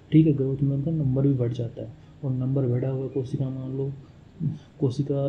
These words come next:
एक से दो हो गई तो फिर क्या दो से एक हो जाएगी फिर से? नहीं हो पाएगी।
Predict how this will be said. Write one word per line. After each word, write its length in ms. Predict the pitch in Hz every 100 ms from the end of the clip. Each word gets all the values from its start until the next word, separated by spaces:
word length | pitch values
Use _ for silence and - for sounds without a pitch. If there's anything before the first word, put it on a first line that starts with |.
| 135
एक 120 | 131
से 120 | 139
दो 160 | 131 131
हो 100 | 127
गई 180 | 127 127 - - - -
तो 80 | 139
फिर 220 | 151 139 -
क्या 120 | 131
दो 140 | 131
से 140 | 135 -
एक 180 | 131 143
हो 80 | 160
जाएगी 200 | 147 143
फिर 140 | 135
से? 200 | 123 127 120 - - -
नहीं 180 | 123 127
हो 80 | 131
पाएगी। 320 | 131 123 117